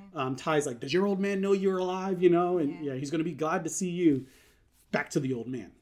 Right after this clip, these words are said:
Speaker 2: So they're in the bowels
Speaker 1: Yeah.
Speaker 2: of this ship, and it starts to dawn on Adama,
Speaker 1: <laughs>
Speaker 2: like,
Speaker 1: "This is not who he says he
Speaker 2: Yeah,
Speaker 1: is."
Speaker 2: he's like,
Speaker 1: <laughs>
Speaker 2: "Okay, um, there's a reason we put this thing in this aura, because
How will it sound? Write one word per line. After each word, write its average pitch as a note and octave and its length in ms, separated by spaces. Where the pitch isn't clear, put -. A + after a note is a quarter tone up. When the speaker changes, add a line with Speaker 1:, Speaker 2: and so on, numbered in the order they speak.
Speaker 2:
So - 180
they're A2+ 100
in F3+ 120
the C#3+ 60
bowels C#3 680
Speaker 1:
Yeah. E3 80
Speaker 2:
of B2 60
this A2 180
ship, D#3 420
and B2 300
it C#3+ 120
starts C#3+ 360
to D3+ 100
dawn D3+ 340
on D3 100
Adama, C#3+ 480
Speaker 1:
<laughs> C3+ 120
Speaker 2:
like, C3+ 220
Speaker 1:
"This A#3+ 160
is B3 180
not A3+ 280
who A3+ 160
he G#3+ 180
says A#3 320
he D4 220
Speaker 2:
Yeah, D#3+ 280
Speaker 1:
is." D3+ 60
Speaker 2:
he's F#3 140
like, E3+ 200
Speaker 1:
<laughs> F#3+ 120
Speaker 2:
"Okay, D#3 500
um, D3+ 540
there's F#3 180
a F#3 80
reason E3+ 400
we F#3+ 80
put F3+ 240
this D#3+ 280
thing E3 380
in D#3+ 140
this E3 220
aura, D#3+ 300
because D3 520